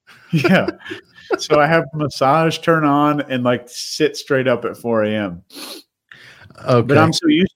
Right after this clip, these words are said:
Speaker 1: to it.
Speaker 2: I
Speaker 1: Like,
Speaker 2: hope you
Speaker 1: even if I
Speaker 2: alone.
Speaker 1: don't set an alarm clock, I,
Speaker 2: <laughs>
Speaker 1: I'll wake up at four.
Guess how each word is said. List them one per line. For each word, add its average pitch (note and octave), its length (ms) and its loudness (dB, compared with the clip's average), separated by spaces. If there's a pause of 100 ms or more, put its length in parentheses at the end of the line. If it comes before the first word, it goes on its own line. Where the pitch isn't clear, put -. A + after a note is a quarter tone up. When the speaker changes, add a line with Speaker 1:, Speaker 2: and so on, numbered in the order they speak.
Speaker 1:
to C#3+ 100 0
it. - 60 0
Speaker 2:
I A#2+ 60 6
Speaker 1:
Like, B2 80 4
Speaker 2:
hope D#3 160 4 (100)
you C3 100 4
Speaker 1:
even C3 200 4
if - 140 -6
I C#3 160 2 (180)
Speaker 2:
alone. A2 240 2
Speaker 1:
don't C3 200 0
set C#3 160 -2
an - 240 -12
alarm B2 220 -2
clock, E2 400 -6 (280)
I, G2 240 2
Speaker 2:
<laughs> - 80 -4
Speaker 1:
I'll G2 260 0
wake A#2 220 2
up G#2+ 120 2
at - 140 -6
four. F#2+ 260 0